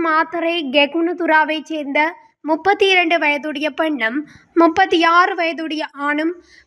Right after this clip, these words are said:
காயமடைந்துள்ளதாகவும் போலீசார் தெரிவித்துள்ளனர். மேலும் அவர்கள் காலை உணவை தயாரித்து கொண்டிருந்த போது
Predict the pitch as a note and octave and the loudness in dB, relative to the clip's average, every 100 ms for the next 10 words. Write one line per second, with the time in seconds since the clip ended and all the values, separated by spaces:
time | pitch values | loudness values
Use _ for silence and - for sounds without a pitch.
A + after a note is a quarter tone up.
0 | - F4 F4+ F#4+ F#4 F#4 E4+ E4 D#4+ D#4 | 0 4 4 4 0 -4 -6 -6 -2 2
1 | D#4 D#4 D#4 D#4 D#4 D#4+ E4+ E4+ D#4 D#4 | 0 0 -4 -4 0 2 2 2 0 0
2 | D4 D#4+ C#4 C4 A#3+ A#3 A#3 A#3+ A#3+ - | 0 -6 -6 -8 -8 -6 0 0 0 -6
3 | _ _ _ - D#4 E4+ F4+ F4 E4 D#4 | _ _ _ -2 2 4 4 2 0 -2
4 | D#4+ D4+ - E4+ F4 E4+ D#4 D#4 D#4+ D#4+ | 0 -2 -2 -2 -2 0 2 4 2 -2
5 | D4 D4 D#4 D#4 D4 C#4 D4 D4+ D4+ D#4+ | -6 -6 -6 -4 -2 2 2 2 -2 -8
6 | D4 C#4 C#4+ C#4 D4 D#4 D4 A3+ A#3+ | -8 -8 -8 -8 -4 -2 -2 -4 -6